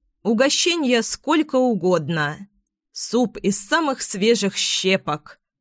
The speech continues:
котлеты из лучшего, самого чистого песку, пирожки из разноцветных бумажек, а какой чай!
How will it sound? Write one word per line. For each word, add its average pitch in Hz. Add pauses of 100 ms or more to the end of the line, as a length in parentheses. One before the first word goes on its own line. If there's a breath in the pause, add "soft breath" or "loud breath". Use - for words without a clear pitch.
(140)
котлеты 190
из 180
лучшего, 180
самого 247
чистого 247
песку, 185 (680)
пирожки 302
из 269
разноцветных 254
бумажек, 185
а 220
какой 285
чай! 160